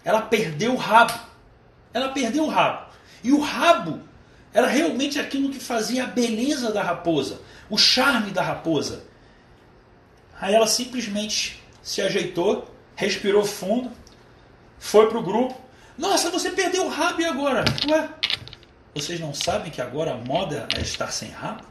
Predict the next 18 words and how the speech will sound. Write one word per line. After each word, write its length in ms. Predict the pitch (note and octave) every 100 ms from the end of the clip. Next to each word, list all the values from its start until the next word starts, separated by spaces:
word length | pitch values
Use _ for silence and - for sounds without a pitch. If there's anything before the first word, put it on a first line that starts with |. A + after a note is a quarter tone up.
| - - - - - - - - -
Cara, 320 | - B3+ G3 - - - - - - - - - - -
você 300 | G#3 A3 D4
sendo 320 | - A#3 G3
você, 600 | C#3 A#2+ - D#3+ D3+ - - - - - - -
entenda, 680 | E3 D#3+ E3 F3 C3+ - - - - - - - - - - - - - - - - -
nada, 880 | C#3+ E3 G3 G#3 A3 G3 - - -
eu 80 | -
tô 100 | G#3
falando, 300 | G#3 D3 - - - -
absolutamente 1160 | G#3 B3 - A3 G3+ G3+ G3+ D#3 F3 - -
nada 640 | E3+ E3+ G#3 G#3 G#3+ G#3+ - -
nem 220 | C#3 F3 F#3
ninguém 580 | F3 C3+ D3+ F3 F#3+ - - -
vai 220 | B2+ E3
interferir 800 | D#3+ - E3 - - - - - - - - -
no 80 | D3
seu 220 | - D#3+
caminho, 400 | E3+ C3+ A2